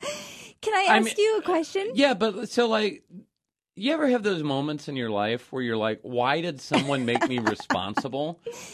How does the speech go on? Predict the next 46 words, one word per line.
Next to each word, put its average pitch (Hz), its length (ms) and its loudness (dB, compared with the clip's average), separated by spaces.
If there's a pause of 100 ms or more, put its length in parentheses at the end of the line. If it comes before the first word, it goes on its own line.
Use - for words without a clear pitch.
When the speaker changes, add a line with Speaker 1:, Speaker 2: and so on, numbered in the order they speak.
(100)
Speaker 2:
So 208 120 2
I 214 60 8
Speaker 1:
Yes. 214 100 4
Speaker 2:
remember 262 280 4
the 240 100 4
first 233 280 6
Speaker 1:
The 240 100 4
Speaker 2:
ti- 277 40 2
Speaker 1:
moment 294 360 4
I 247 160 0
had 269 260 0
my 226 180 0
first - 340 -2
child. 180 380 0
Speaker 2:
Well, 269 140 6
that's 277 140 2
Speaker 1:
This 262 80 4
Speaker 2:
what 262 100 4
I 247 40 4
Speaker 1:
was 220 100 2
Speaker 2:
was 254 80 4
Speaker 1:
a - 20 6
Speaker 2:
gonna 214 100 4
say, 247 280 6
Speaker 1:
terrible 226 180 4
Speaker 2:
like, 160 180 4
Speaker 1:
idea. 190 500 0
Speaker 2:
I 190 80 4
remember 226 380 2
when 208 160 0
my 175 160 -2
son 254 360 0
was 190 180 -2
born 113 480 0
and, 127 260 -2
like, 120 320 0 (400)
they, 147 360 2
"Here, 139 500 -2
here 120 280 -2
he 170 140 0
is 175 140 -2
in 175 80 -2
a 175 80 -4
car 196 200 0
seat. 151 320 -2
Okay." 175 680 2